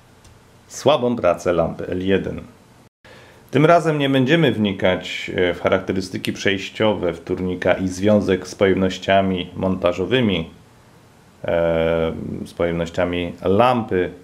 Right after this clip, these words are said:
Niemniej należy wierzyć, wiedzieć,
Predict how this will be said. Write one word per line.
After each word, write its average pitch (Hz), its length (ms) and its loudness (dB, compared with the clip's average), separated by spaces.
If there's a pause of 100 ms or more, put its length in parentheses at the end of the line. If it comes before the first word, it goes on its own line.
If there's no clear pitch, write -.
(460)
Niemniej 165 320 4
należy 143 360 2
wierzyć, 139 480 -2
wiedzieć, 123 520 0